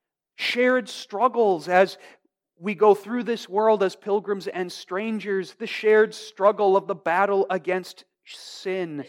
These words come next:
It's the deepest, most beautiful unity that there is.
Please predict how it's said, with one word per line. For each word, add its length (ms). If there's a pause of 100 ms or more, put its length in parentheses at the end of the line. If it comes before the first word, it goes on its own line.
(1700)
It's 220
the 100
deepest, 760 (140)
most 260
beautiful 440
unity 640 (520)
that 180
there 200
is. 580